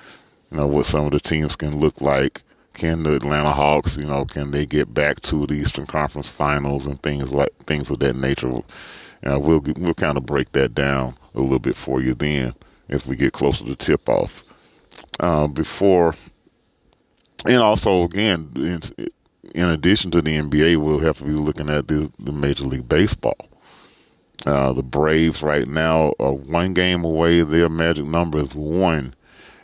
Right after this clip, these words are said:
in locking up the N L East. Uh, they're playing the Philadelphia Phillies right now. They won, uh, five to two last night.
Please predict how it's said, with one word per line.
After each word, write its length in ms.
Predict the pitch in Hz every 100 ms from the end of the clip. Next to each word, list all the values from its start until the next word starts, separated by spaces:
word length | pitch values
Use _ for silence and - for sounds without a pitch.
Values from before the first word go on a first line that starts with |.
| _ -
in 100 | 85
locking 440 | 80 82 80 80 80
up 160 | -
the 80 | 78
N 200 | 76 73
L 160 | 67 67
East. 480 | 92 101 - - - - _ _ _ - -
Uh, 400 | 76 67 65 64 - - - - -
they're 180 | 80
playing 360 | 78 92 82 78
the 60 | 69
Philadelphia 560 | - 78 71 76 67
Phillies 400 | - 104 98 95
right 220 | 98 92
now. 240 | 76 90 85
They 200 | 76 76
won, 440 | 76 80 78 71 - - - - - -
uh, 280 | 76 71 69
five 420 | - 92 87 71
to 60 | 78
two 260 | - 104
last 400 | 90 92 90 -
night. 360 | 87 90 85